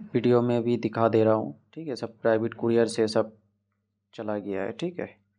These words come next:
और कुछ लोगों का पार्सल और भी बाकी है, वो कल मैं सबका सब डिस्पैच करा दूँगा। तो आज का कॉइन जो है, आप लोग स्क्रीन पे देख रहे हैं, सबका सब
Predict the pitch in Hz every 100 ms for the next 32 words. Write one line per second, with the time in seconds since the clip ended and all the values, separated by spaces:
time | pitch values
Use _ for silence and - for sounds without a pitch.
0 | _ _ _ _ _ _ _ _ _ _
1 | 214 _ _ _ _ _ _ _ _ _
2 | _ _ _ _ _ _ - 127 127 -
3 | 151 165 170 170 175 147 139 170 151 123
4 | 131 143 143 117 113 - 139 123 135 127
5 | - - - 135 - - 127 127 127 127
6 | 127 - - - 131 - 139 139 127 120
7 | - 123 - 110 107 104 80 73 87 -
8 | _ _ _ _ _ _ _ _ _ _
9 | _ - 120 127 - 156 151 131 139 147
10 | 143 135 147 151 - - _ _ _ _
11 | _ _ _ _ _ _ 117 123 - -
12 | _ _ _ 151 - 135 131 127 113 131
13 | 131 139 135 139 147 - _ _ _ _
14 | _ _ - 117 139 127 131